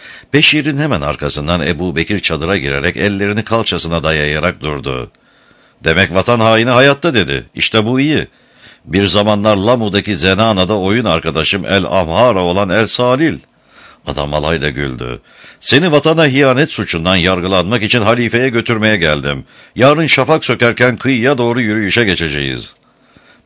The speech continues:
Ben Abram yine söze karıştı. "Soylu prens, yaralı yerinden oynatılamaz, yarası ağır. Yolculuk hayatını tehlikeye sokabilir."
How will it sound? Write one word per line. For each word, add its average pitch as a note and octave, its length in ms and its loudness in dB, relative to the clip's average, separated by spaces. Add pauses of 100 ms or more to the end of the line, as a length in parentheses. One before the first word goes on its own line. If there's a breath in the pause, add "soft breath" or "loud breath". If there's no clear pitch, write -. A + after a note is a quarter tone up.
Ben D2+ 120 -2
Abram D2 360 -4
yine F2 200 -2
söze D2 300 -4
karıştı. C#2 600 -6 (480 loud breath)
"Soylu F#2 420 -4
prens, C#2+ 380 -4 (200 soft breath)
yaralı A#2+ 320 2
yerinden A2+ 380 -2
oynatılamaz, G#2+ 760 -2
yarası G#2 380 0
ağır. G#2+ 300 0 (260 soft breath)
Yolculuk A#2 460 -2
hayatını B2 440 0
tehlikeye A#2+ 440 -2
sokabilir." F#2+ 640 -6